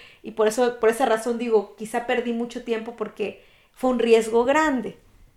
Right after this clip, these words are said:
Dejé de ejercer mi carrera por un periodo de más de cinco años.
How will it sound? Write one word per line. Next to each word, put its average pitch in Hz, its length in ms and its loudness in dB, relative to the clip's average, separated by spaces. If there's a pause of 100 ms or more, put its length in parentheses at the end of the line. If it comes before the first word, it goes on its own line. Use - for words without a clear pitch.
(120)
Dejé 208 420 -4
de 214 80 -2
ejercer 226 360 -8
mi 220 140 -10
carrera 208 600 -4 (200)
por 196 340 -2
un 190 140 -8
periodo 190 480 -8
de 185 80 -8
más 175 200 -10
de 185 80 -12
cinco 180 420 -8
años. 196 500 -10